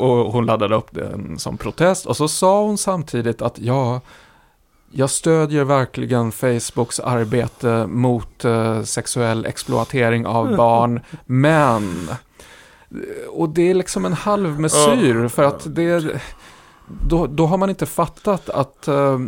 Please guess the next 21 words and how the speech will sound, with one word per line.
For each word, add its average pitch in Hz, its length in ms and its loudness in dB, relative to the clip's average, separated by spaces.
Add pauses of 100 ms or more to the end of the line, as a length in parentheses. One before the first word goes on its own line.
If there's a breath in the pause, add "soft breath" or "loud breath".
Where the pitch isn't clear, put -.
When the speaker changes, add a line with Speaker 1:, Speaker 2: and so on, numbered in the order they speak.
(200)
Speaker 1:
om, 147 400 -2
om 160 220 0
man 170 680 -4
har 165 200 0
den 123 200 0
typen 120 320 -2
av 117 120 2
moralpanik 120 800 0
så 123 100 -4
att - 80 -4
man 120 120 0
tycker 120 300 -4
att 117 280 -4
minsta 120 340 -4
lilla 113 280 -2
naket 117 460 -2
på 120 80 -4
ett 113 100 -4
barn 113 760 -4
är 110 220 -4
exploatering, 117 800 -4